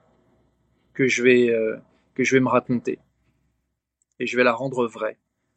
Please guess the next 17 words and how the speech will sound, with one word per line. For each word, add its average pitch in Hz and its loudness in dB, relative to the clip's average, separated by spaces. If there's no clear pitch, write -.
Ça, - -4
c'est 139 0
l'interprétation 143 0
que 135 0
je 123 0
veux 127 2
de 127 0
cette - -2
expérience. - -4
Ça, 147 2
c'est 143 -2
l'expérience 143 0
que 131 2
je 131 0
veux, 131 2
peu 160 2
importe 147 -2